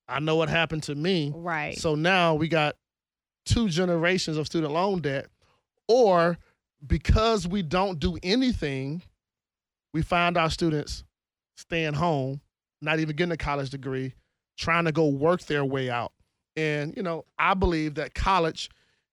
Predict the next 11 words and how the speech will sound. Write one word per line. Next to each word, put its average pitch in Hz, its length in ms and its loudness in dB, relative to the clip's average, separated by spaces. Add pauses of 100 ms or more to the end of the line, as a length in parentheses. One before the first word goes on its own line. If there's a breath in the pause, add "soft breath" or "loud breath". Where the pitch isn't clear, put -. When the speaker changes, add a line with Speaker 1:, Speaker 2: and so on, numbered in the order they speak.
(120)
Speaker 1:
is 165 260 -2
not 175 280 0
the 170 60 -4
key - 240 0
to 139 100 -4
success. 120 640 -10 (600)
I 160 120 0
do 170 240 0
feel 175 200 -2
like 147 220 -4 (140)
college 160 580 0